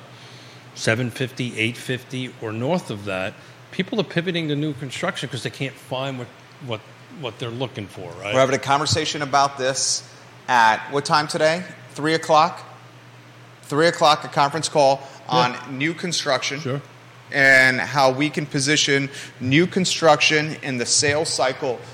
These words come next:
Speaker 2: with inventory and existing construction being throttled and tight.
Speaker 1: Yeah.
Speaker 2: And the strategy is new construction, the value proposition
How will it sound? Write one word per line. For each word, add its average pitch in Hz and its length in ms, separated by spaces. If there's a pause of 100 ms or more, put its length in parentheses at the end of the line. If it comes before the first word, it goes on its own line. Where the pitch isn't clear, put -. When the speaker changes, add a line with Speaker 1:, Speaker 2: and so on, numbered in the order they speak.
(160)
Speaker 2:
with 127 240
inventory 156 1000
and 127 260
existing 127 560
construction 135 600
being 120 260
throttled 131 520
and 117 140
tight. 87 220 (320)
Speaker 1:
Yeah. 123 120 (320)
Speaker 2:
And 127 580
the 127 640
strategy 151 1000
is 117 640 (260)
new 135 260
construction, 156 720
the 123 80
value 135 360
proposition 143 840